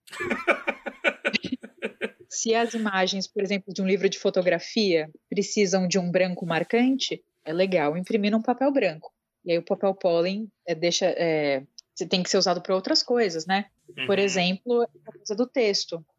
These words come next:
Speaker 1: É, ler texto durante um, um tempo prolongado e tal, você tá forçando a sua vista aí a um movimento repetitivo, né? A uma posição que você vai deixar o seu corpo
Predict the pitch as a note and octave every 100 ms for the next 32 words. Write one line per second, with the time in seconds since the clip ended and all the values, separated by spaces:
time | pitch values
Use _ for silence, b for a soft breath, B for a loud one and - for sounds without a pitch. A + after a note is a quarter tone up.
0 | _ _ _ - F3+ F3 F3 E3+ G3 C4
1 | D4 - G3 B3+ C#4 - E3+ D#3 F3 F#3
2 | F#3+ G3+ F3+ F3+ F3+ F3 F#3 F#3+ - F3
3 | D#3+ - F3+ E3+ F3+ E3+ E3 F#3+ F3+ F#3+
4 | G#3 G#3+ A3 A3+ A3+ A#3+ B3 C#4 - A3+
5 | A#3+ B3 A3+ F3 G3 - E3 F#3 B3+ -
6 | B3 D4 A#3+ F#3 F3+ D#3+ F#3 F3 F#3+ D4+
7 | D4 G#3 G#3+ G#3 D#3+ E3 F#3 F3+ D3+ D#3+
8 | F3 - F3+ F3+ - F#3+ F#3 E3+ - -
9 | F#3+ E3+ F3+ F3 F3 F3+ F#3+ F#3+ G#3 F#3+
10 | F#3+ F3 F#3+ F3+